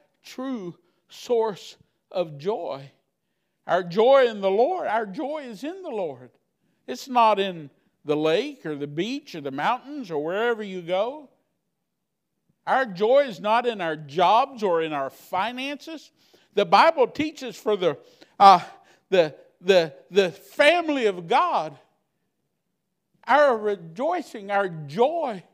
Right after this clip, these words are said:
is in the Lord. And I got one more thing to say, and I'll be finished. Did you know that every major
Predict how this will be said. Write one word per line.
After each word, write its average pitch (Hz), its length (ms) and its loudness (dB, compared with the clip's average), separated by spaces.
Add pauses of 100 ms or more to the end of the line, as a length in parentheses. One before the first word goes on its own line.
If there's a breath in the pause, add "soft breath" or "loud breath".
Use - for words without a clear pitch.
(1200)
is 233 220 -6
in 247 140 -6
the 240 60 -4
Lord. 135 440 -6 (1080)
And 180 100 -12
I 190 40 -8
got 180 200 -2
one 202 180 -6
more 190 160 -8
thing 165 240 -10
to 147 40 -16
say, 117 240 -10
and 127 140 -12
I'll 127 80 -10
be 131 140 -14
finished. - 400 -20
Did 147 180 -20
you 226 80 -14
know 156 320 -10 (1040)
that 131 160 -6 (100)
every 170 540 -6 (240)
major 143 760 -16